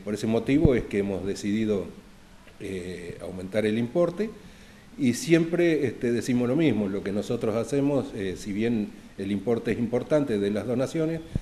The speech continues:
pero el trabajo más grande lo hacen las personas que integran esas entidades,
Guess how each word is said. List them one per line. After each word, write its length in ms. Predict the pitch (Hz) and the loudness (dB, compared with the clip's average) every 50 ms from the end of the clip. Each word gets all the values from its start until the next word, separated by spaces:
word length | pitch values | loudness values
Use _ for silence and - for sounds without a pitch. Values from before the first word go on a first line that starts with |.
| - - - | -6 -6 -2
pero 200 | - 104 110 104 | -2 0 2 0
el 100 | 98 92 | 0 -2
trabajo 400 | - 92 98 104 110 - - 110 | -2 -2 -2 -2 -2 0 0 0
más 180 | 107 113 110 98 | 0 2 2 2
grande 440 | 117 117 117 123 120 127 135 143 139 - - - - - - | 4 4 4 4 4 2 0 -2 -2 -6 -12 -12 -12 -10 -8
lo 160 | 104 98 98 | -4 -2 -2
hacen 300 | 98 95 - - 98 101 | -2 -2 -2 -2 -2 -2
las 80 | 95 92 | -2 -4
personas 540 | - - 104 90 - - 120 113 120 117 113 - - | -6 -8 -10 -8 -6 -4 -2 0 0 -2 -2 -4 -8
que 120 | 95 90 | -8 -6
integran 640 | 87 85 85 85 - 113 117 104 95 95 90 90 87 | -6 -8 -6 -2 0 0 2 2 0 -2 -2 -4 -6
esas 340 | 92 92 90 - - 92 85 80 - - - | -6 -8 -8 -8 -10 -10 -10 -12 -16 -16 -14
entidades, 600 | - 101 95 90 - 110 113 120 131 131 139 165 | -10 -10 -8 -6 -2 0 2 2 2 2 0 -2